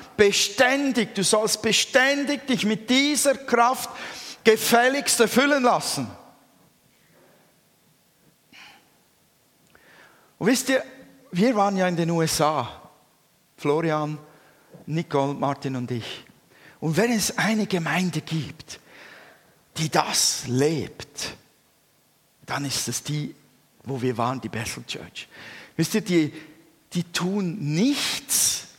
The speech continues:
an Diensten, bevor sie nicht genau das umsetzen.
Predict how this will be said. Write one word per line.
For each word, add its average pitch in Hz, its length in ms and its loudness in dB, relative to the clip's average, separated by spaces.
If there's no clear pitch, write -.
an 160 240 0
Diensten, 151 600 -4
bevor 190 360 0
sie 220 200 -2
nicht 151 260 -4
genau 165 500 0
das 165 400 0
umsetzen. - 800 -6